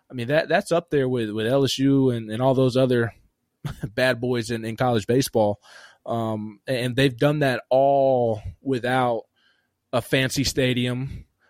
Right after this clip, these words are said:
Uh, and the, the player facilities, uh, are, are very, very nice, uh,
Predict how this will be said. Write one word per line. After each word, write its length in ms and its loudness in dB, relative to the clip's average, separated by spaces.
Uh, 440 0
and 380 2
the, 140 4
the 220 2
player 300 -2
facilities, 960 2
uh, 340 -2
are, 240 2
are 180 -4
very, 300 2
very 260 2
nice, 540 -2
uh, 140 -4